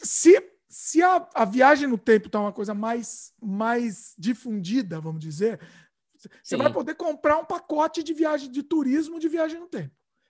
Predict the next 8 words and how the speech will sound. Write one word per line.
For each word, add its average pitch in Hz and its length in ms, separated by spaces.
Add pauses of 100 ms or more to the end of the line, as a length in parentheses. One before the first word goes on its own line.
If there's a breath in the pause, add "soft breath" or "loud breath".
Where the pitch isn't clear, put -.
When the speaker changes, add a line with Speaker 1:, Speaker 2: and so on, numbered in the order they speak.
Speaker 1:
Tipo 175 200
Speaker 2:
Exato. 156 480
Speaker 1:
do, 254 60
do 302 160
Rei 233 180
Bradbury 240 500
lá, 156 180 (120)
certo? 220 360